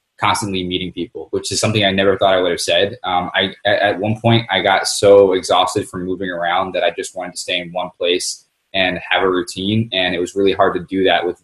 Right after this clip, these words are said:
new groups of people coming into Lisbon every day. And I did not participate in community things as much as I, I had in the past. And I turned into this version of myself that I didn't,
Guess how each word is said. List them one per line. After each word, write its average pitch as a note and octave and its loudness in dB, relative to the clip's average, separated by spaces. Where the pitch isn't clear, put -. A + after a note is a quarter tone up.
new G2+ -4
groups F#2+ -6
of - -20
people F#2+ -8
coming F#2 -6
into F2 -10
Lisbon F2 -6
every E2+ -8
day. D#2+ -8
And G2 2
I G2+ 0
did G#2 -2
not G#2 0
participate - -2
in F2+ -4
community F#2 -6
things F2+ -8
as E2 -14
much F2 -6
as E2+ -8
I, E2+ 0
I F2+ 0
had F2 2
in G2 -8
the F2+ -10
past. G2+ -2
And G#2+ 0
I A2 0
turned C3 4
into A2+ 6
this G2 0
version A2+ 4
of G2 2
myself F#2 2
that F#2+ 4
I F#2 4
didn't, F#2+ 0